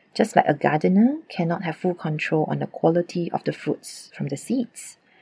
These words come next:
conditions like the weather, the quality of the seeds, the pest are beyond his locus of control. But even so, a gardener can blame himself for, for a poor harvest,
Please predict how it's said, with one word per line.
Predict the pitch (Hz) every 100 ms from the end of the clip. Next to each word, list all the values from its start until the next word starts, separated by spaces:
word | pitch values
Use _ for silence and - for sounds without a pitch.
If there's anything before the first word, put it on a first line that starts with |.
| _ _ _ -
conditions | 175 160 208 285 302 185
like | 185
the | 151
weather, | 151 190 208 226 226
the | 208 -
quality | - 175 180 185
of | -
the | 143
seeds, | - 220 214 - -
the | -
pest | - 180 170 - -
are | 160
beyond | 165 165 175 185 190 190
his | 165 156 -
locus | 175 160 170 156
of | 147
control. | 147 135 - 214 240 - _ _ _ _ _ _ - - -
But | -
even | 254 320 403
so, | - 180 180 175
a |
gardener | 156 156 147 165 185 302
can | - 185
blame | 170 180
himself | 180 156 - 165 165 -
for, | - 151 -
for | - 156
a | 151 _ -
poor | 226
harvest, | 196 135 - - -